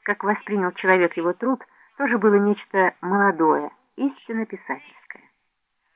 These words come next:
Мы решили открывать Чеховым третью книжку нашего альманаха. Вторая была уже сдана в производство. Корней Иванович охотно согласился.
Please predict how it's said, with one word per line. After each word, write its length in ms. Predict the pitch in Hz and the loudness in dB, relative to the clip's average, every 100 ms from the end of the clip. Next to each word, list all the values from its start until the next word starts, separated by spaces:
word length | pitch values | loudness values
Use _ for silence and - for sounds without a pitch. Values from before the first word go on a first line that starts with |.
| _ _ _ _ _ _ _ 233 | _ _ _ _ _ _ _ -2
Мы 140 | 302 | 0
решили 320 | 311 - 277 | 0 0 2
открывать 520 | - 220 220 240 233 - - | 4 2 2 4 4 4 -4
Чеховым 500 | 277 311 294 269 254 - | 2 2 4 4 4 -2
третью 400 | 202 240 277 208 | 0 0 0 -4
книжку 380 | - 202 - 196 | -4 -4 -4 0
нашего 360 | 175 185 185 180 | 2 2 0 0
альманаха. 760 | 185 175 170 147 - - - - - | 2 2 2 2 0 -4 -12 -14 0
Вторая 260 | 220 226 | 4 4
была 260 | 175 180 180 | 4 2 2
уже 180 | 180 165 | 0 -4
сдана 280 | 165 165 165 | -2 0 -2
в 60 | |
производство. 680 | - 165 151 - - _ - _ _ _ _ _ _ | -4 -6 -6 -10 -12 _ -20 _ _ _ _ _ _
Корней 300 | 190 254 262 | 0 4 4
Иванович 280 | 190 202 - - | 6 4 2 -2
охотно 420 | - - 170 180 | -2 -6 -8 -10
согласился. 480 | 160 170 147 - - | -8 -10 -10 -14 -20